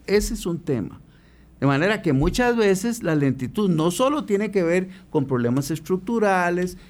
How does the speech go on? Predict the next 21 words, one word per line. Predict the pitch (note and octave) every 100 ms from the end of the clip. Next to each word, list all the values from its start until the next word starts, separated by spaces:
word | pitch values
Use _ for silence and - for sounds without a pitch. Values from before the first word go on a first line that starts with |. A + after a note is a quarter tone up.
| -
con | - B2 A2+ G#2+
deficiencias | A2 A2+ A2+ A#2+ A#2+ C#3+ C#3
humanas | C#3+ C#3+ C#3+ D3+ D3
en | D3+ D3
jueces, | D3+ F#3 E3+ G#3+ - - -
sino | - G#3+ A#3+
también | D4 C#4+ B3 -
porque | E4+ -
el | E3
litigante | D#3+ D#3+ D#3+ C#3+ D#3 D3 D3 A#3
quiere, | - E3+ B2+ G#2+ - - - - - - - - -
por | B2 G#2
razones | F#2 A#2 B2 D3
estratégicas, | E3+ D#3 F#3 F#3 D#3+ C3 D#3+ - G#3
que | -
el | A#2
asunto | G2 C#3+ C#3+ D#3+ E3+
no | C#3
se | - D3+
resuelva | B2 - A#2+ A#2 A2+ A#2 - -
rápido. | G#2+ G#2+ E2 - -